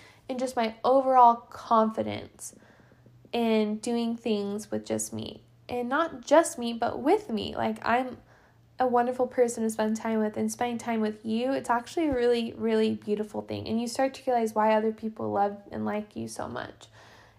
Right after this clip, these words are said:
And that's how people are gonna feel about you. So I hope also that you guys know, um, you know, I hope you also keep these words with you, that you are loved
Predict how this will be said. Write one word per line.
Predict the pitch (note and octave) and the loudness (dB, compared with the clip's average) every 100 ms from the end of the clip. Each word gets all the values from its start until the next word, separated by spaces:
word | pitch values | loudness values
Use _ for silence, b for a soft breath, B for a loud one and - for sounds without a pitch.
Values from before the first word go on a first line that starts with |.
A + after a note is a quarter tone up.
| _ | _
And | B3 A#3 A3+ A3 | 0 2 2 4
that's | A#3 A#3+ | 2 2
how | B3+ | -2
people | - B3 | -2 -4
are | A#3 | -4
gonna | A3+ A3+ | -2 -6
feel | A3 A#3 | -2 -2
about | A3+ A3+ A#3+ | 2 0 -2
you. | D4+ C#4 A3 - B B B B | -2 -2 -2 -8 B B B B
So | - E4+ D#4+ D#4 D#4 - _ _ | 4 10 10 10 4 -2 _ _
I | D4 C#4+ | 2 2
hope | D4 D#4 D#4 | 6 6 8
also | - C4+ C4+ C#4 | 6 6 4 0
that | C4 B3 | 2 2
you | A#3+ | -2
guys | B3 B3 B3 A#3+ | 0 2 2 -2
know, | A#3+ A#3 A3+ A3+ A3+ A3+ B B B - | -4 -2 0 0 -2 -4 B B B 2
um, | B3 A#3 G#3+ G#3+ A3 C4+ _ _ _ _ _ _ | 4 6 4 2 -4 -10 _ _ _ _ _ _
you | C4+ D4 | -4 0
know, | C#4+ | 2
I | C#4 | 2
hope | C4+ C#4 | 2 0
you | C4+ C#4 | 2 4
also | C4+ - | 4 0
keep | - - C4 - | -8 -8 -10 -6
these | B3 B3 | -6 -4
words | A#3 A3+ A3 | -2 -2 -4
with | A3+ A3 - | -4 -6 -4
you, | G#3+ - A3 b b b b | -4 -2 -4 b b b b
that | - A#3+ A3+ - | 4 4 4 0
you | A#3 | 6
are | B3 A3 | 8 8
loved | A3 A#3 C#4 D4 D#4 D#4+ - | 6 10 12 12 8 2 -12